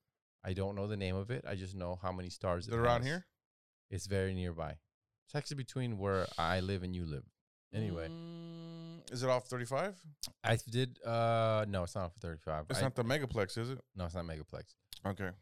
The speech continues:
Speaker 1: I did see a lot of things in there, like, "Who the fuck would buy this shit?"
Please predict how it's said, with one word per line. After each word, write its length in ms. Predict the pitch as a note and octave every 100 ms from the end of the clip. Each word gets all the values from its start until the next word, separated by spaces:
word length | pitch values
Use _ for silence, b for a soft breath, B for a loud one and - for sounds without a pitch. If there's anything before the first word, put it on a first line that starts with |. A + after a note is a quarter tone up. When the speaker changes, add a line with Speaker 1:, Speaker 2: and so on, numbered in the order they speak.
| -
Speaker 1:
I 60 |
did 220 | G2+ C#3 C3+
see 180 | D#3
a 40 | C3+
lot 180 | B2 A#2
of 80 |
things 260 | - A#2 G#2
in 100 | G2+
there, 380 | G2+ G2 G2 F2+
like, 300 | F2+ D#2+ D#2+ -
"Who 140 | B2 D#3
the 100 | -
fuck 340 | - D3+ C3+
would 140 | C#3 B2
buy 180 | C3
this 180 | C3+ C3+
shit?" 320 | - F#2+ D#2+